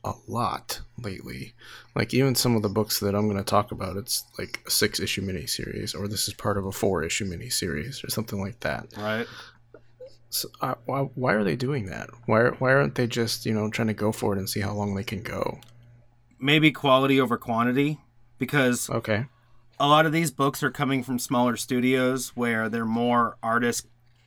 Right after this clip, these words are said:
Speaker 2: artists are more able to control creativity, I think. So unlike the big box companies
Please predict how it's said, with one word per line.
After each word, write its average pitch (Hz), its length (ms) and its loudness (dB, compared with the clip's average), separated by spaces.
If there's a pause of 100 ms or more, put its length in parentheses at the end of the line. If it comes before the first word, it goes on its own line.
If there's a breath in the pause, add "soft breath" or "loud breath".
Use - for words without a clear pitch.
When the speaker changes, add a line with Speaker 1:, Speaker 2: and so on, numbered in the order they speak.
(120)
Speaker 2:
artists 131 340 6
are 131 60 4
more 113 440 4 (600 soft breath)
able 131 300 6
to 123 80 0
control 123 400 0
creativity, 120 840 2
I 135 60 2
think. 147 460 2 (360 loud breath)
So 127 640 4
unlike 127 440 4 (420)
the 131 100 -2
big 117 240 2
box 120 280 6
companies 123 640 0